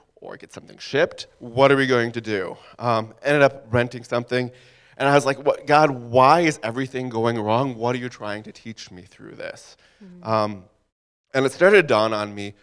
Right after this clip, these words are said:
Speaker 1: once we got on the trail. Uh, this was one of the most challenging trips we have ever taken.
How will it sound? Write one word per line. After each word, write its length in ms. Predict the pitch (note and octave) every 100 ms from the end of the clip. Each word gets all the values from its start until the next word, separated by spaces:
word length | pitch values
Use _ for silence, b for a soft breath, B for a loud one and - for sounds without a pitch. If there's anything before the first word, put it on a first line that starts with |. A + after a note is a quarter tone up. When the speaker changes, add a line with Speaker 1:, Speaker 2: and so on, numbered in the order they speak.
| _
Speaker 1:
once 300 | A2+ A#2+ A2
we 80 | A#2
got 240 | G#2 G2+ G2+
on 80 |
the 100 | G2+
trail. 540 | F#2+ - E2+ - - _ _
Uh, 140 | G2+ G#2
this 200 | C3+ C#3
was 220 | C#3 A#2
one 220 | A2+ B2
of 60 | A#2+
the 60 |
most 260 | A#2 G#2 -
challenging 440 | - C#3+ D3+ C#3+
trips 380 | C3+ A#2+ A2 -
we 140 | G#2+ A2
have 160 | G2+
ever 180 | G2 G#2
taken. 480 | - A2+ - -